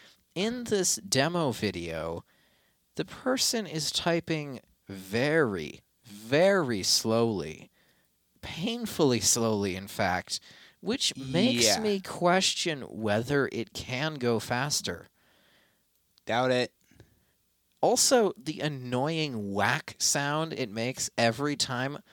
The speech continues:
Speaker 1: a hammer flies up and bashes against the screen of the iPad would get annoying to me very, very quickly.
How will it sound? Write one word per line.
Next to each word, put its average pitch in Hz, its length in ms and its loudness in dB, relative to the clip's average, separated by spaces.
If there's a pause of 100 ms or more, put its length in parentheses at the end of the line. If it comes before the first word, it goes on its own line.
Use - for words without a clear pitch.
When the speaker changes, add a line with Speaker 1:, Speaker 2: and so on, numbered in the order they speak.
(260)
Speaker 1:
a 127 60 -2
hammer 120 500 -2
flies 113 580 2
up 113 260 0 (640)
and 117 260 -4 (220)
bashes 120 500 2
against 120 420 -2
the 127 60 -2
screen 117 360 -2
of 120 80 -4
the 113 120 -2
iPad 135 600 -2 (460)
would 175 220 0
get 202 180 2
annoying 131 500 -2
to 117 140 -2
me 104 340 -6
very, 110 640 0
very 95 720 0
quickly. 90 540 -6